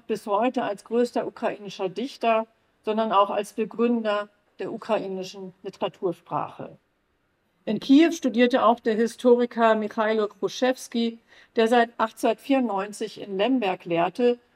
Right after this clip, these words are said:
und entscheidend dem Moskauer Narrativ von Kiew,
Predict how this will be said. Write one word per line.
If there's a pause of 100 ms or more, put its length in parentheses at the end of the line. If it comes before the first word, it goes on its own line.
(140)
und
entscheidend
dem
Moskauer
Narrativ (340)
von
Kiew,